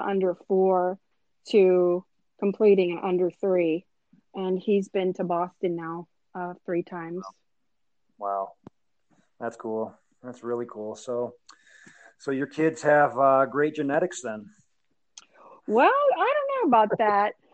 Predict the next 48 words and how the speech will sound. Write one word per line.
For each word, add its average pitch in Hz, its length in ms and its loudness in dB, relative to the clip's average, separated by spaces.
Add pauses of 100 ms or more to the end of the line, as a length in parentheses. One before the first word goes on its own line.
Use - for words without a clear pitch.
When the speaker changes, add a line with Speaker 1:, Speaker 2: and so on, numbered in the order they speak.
(140)
Speaker 1:
They, 339 280 4
they, 359 380 0
they 381 140 2
go 370 220 0
through 311 200 0
their 294 160 -4
times 220 440 -8
too. 247 280 2
Like, 208 220 -2
they 233 100 0
used 330 200 0
to 302 60 -6
be 254 140 0
super 233 300 -6
motivated. 202 560 -4
The 202 80 -2
kids 262 280 -2
do 254 100 -4
triathlons 196 720 -4
as 170 120 -10
well, 190 280 0
and 180 100 -6
they're 208 160 -6
always 196 300 0
win-, 190 320 -8
winning 202 280 -6
their 185 280 -4 (340)
age 233 280 4
groups. - 480 0 (100)
Um, 180 340 -4 (140)
even 247 200 0
my 196 140 0
little 214 300 4
one, 196 220 0
she 226 180 -4
started 196 360 0
doing 190 320 0
triathlons 190 640 -4
a - 40 -20
couple 190 260 -4
years 196 280 0
ago, 185 320 -2 (340)
and 190 160 -4
she 233 100 -2
was 202 160 2
only 180 180 0
Speaker 2:
Wow. 175 140 -2
Speaker 1:
five, 185 440 2